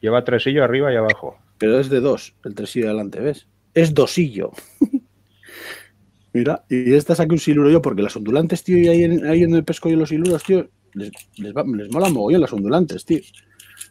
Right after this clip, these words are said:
Speaker 2: Sobre
Speaker 1: Una
Speaker 2: todo,
Speaker 1: pregunta
Speaker 2: las de abajo.
Speaker 1: Una pregunta interesante que hacen por aquí. ¿Qué, qué pez de los que tenemos por aquí creéis que es el más depredador?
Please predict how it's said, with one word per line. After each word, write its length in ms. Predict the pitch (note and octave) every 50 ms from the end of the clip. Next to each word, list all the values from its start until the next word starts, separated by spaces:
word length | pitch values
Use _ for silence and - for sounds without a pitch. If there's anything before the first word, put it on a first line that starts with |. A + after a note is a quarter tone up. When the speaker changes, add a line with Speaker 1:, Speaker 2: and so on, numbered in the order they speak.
| _ - - _ _ -
Speaker 2:
Sobre 200 | - - A2 A2+
Speaker 1:
Una 80 | A#2+ C#3
Speaker 2:
todo, 80 | D#3+ D#3
Speaker 1:
pregunta 500 | - - D3+ D#3 E3 D#3 D3+ - F3 - D3
Speaker 2:
las 140 | C#3+ -
de 80 | - C#3+
abajo. 400 | D3+ F3 F3 - G#3+ G#3 - - _ _ - - - - - - - - - - - - - - _ -
Speaker 1:
Una 200 | A2+ B2+ C3+ C#3
pregunta 360 | - D3+ D3 D3 D3+ D3 -
interesante 760 | D3 C#3+ C#3 - B2+ A#2+ A2+ - C3+ C#3 C3 - C3 C3 B2+ B2
que 120 | - B2 B2
hacen 260 | B2 A#2+ B2 A#2 A2
por 140 | - A2+ G#2+
aquí. 240 | G2 - E2+ E2 - _
¿Qué, 320 | - B2+ C#3 C#3+ - - _
qué 160 | - C#3 D3
pez 400 | C#3+ C#3+ - D#3+ E3 F3+ E3+ -
de 140 | - B2+ B2+
los 160 | C3+ C3 -
que 80 | C3 B2
tenemos 340 | - B2+ C3 B2+ C3 B2
por 200 | B2 - C3 B2
aquí 340 | B2 A#2+ C#3 D#3 E3+ E3 - _
creéis 540 | - A#2+ A#2+ C3 D3+ E3+ F3+ F3 - - - _ _
que 200 | - B2+ C#3+ E3+
es 200 | E3 - - - _
el 160 | - A#2+ A#2+
más 300 | A#2 A#2+ B2 C3 C3 B2+
depredador? 600 | C3+ C3 B2 B2+ B2 A#2 A2 G2 F#2 D#2+ D2+ C#2+